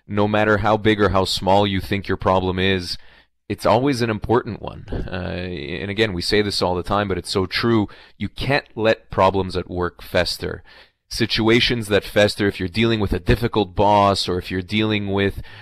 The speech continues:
some sort of change in your workplace, oftentimes those situations become worse, not better, as time goes on.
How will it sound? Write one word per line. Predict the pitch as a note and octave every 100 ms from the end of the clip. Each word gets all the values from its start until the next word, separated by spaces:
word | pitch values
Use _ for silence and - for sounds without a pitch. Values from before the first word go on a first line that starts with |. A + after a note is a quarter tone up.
| -
some | - B2+ A#2
sort | A#2+ G2
of |
change | - - A#2+ B2+ G#2+
in | G#2
your | G2 G2
workplace, | F#2+ G2+ - G#2+ G2 G2 - - _ -
oftentimes | A#2 C3 - A#2 G#2 G2 F#2 F#2
those | G2 G2
situations | G#2+ F#2 F#2+ F#2+ - F2+
become | F#2 - G2 F#2+
worse, | G#2+ E3 F#3 G2 - - - - - -
not | G#2 B2 - A2
better, | A#2+ A2+ F#2 F2
as | E2+ E2+
time | - F2+ E2+
goes | F2 E2+ E2+
on. | F2 F2